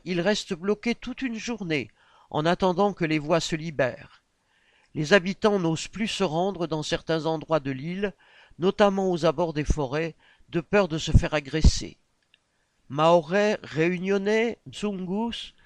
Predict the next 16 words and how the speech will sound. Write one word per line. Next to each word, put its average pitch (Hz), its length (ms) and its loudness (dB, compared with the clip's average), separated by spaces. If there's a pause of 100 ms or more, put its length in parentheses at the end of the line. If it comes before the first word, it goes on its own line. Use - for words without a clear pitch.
(180)
les 139 120 -4
Blancs, 180 340 -2 (400)
tout 262 160 0
le 247 120 0
monde 233 260 0
peut 185 200 -2
être 190 280 0
une 165 160 0
cible 165 520 -4
potentielle 180 840 -2
s'il 160 220 -4
est 151 80 -2
soupçonné 180 600 -4
d'avoir 147 280 2
de 147 80 -4
l'argent. 120 480 -4